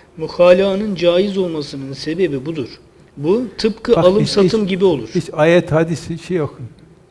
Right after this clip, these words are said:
Speaker 2: A-, alım sat-, kadını aldın satma hakkında var.
Speaker 1: Nikah satın almaya, muhalaa ise satmaya benzer.
Speaker 2: Peki şimdi bu bir kitap. Alınıp satılabilir mi?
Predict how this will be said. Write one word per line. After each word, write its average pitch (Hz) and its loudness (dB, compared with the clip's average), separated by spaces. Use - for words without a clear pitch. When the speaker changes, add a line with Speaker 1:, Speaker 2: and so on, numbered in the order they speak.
Speaker 2:
A-, 165 6
alım 175 0
sat-, 139 -4
kadını 170 2
aldın 170 0
satma 170 -2
hakkında 175 -8
var. 156 -8
Speaker 1:
Nikah 196 -2
satın 180 -4
almaya, 180 -2
muhalaa 180 -2
ise 160 -4
satmaya 160 -4
benzer. 117 -18
Speaker 2:
Peki 190 0
şimdi 180 -2
bu 202 -6
bir 190 0
kitap. - -2
Alınıp 160 2
satılabilir 190 0
mi? 104 -6